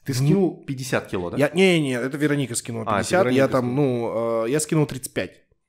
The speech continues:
Speaker 1: Тридцать пять.
Speaker 2: Тридцать пять килограмм.
Speaker 1: Ага.
Speaker 2: Исключительно диета и не такая, что я стою, там, так тут с-, столько-то килокалорий. Бля, вот, честно говоря, просто ничего вредного. В мире огромное количество вкусных вещей,
Speaker 1: Ага.
Speaker 2: которые,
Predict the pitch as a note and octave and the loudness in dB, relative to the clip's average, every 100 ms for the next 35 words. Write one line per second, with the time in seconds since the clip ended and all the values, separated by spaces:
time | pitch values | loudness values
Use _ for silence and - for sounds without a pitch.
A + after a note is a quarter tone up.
0 | - G2+ - - E3+ - D3 C3+ B2 G#2 | -20 -18 -12 -6 -6 -4 -4 -2 -6 -4
1 | G2 F2+ - - - - _ F3+ E3+ - | -6 -8 -14 -20 -20 -20 _ -2 -2 2
2 | E3+ - G3 E3+ D3 C#3 B2 C3 F#3 G3 | 2 2 0 2 2 0 -2 2 2 2
3 | D3+ - D3 D#3 D#3 D3+ E3 B2+ A2 - | -2 -4 -4 -4 -4 -4 -2 -2 -2 -6
4 | A#2 G#2 - B2+ D#3+ F3 C3 A#2+ A#2+ - | -6 -6 -4 -2 -2 -4 -6 -6 -10 -10
5 | D#3+ _ - C#3 - D#3 D3+ C#3 C3+ B2+ | -14 _ -18 -16 -8 -6 -4 -6 -8 -6
6 | C#3 B2+ B2 B2 G2+ E2+ - D#3 A2+ B2 | -4 -4 -4 -4 -6 -10 -10 -6 -4 -6
7 | - A3 G#3 E3+ F3 F3 F3+ - B2+ - | -6 -6 -4 -2 -2 -2 -4 -4 -6 -8
8 | _ - D#3+ G3+ F3 A#2+ G#2+ G2+ F2+ - | _ -4 0 2 2 0 -4 -8 -14 -20
9 | _ _ _ A#2 C3 G3 F#3 - C3 D3+ | _ _ _ -6 0 2 2 0 2 4
10 | E3 C#3 - C#3 - B2 - - - E3 | 6 4 2 -2 -2 -6 -8 -10 -2 -2
11 | C#3+ A2+ A2+ G#2+ E3 G#3+ - C3+ C#3 C3+ | -2 -4 -4 -2 0 0 -2 -4 -2 0
12 | A#2+ A2 | -2 -6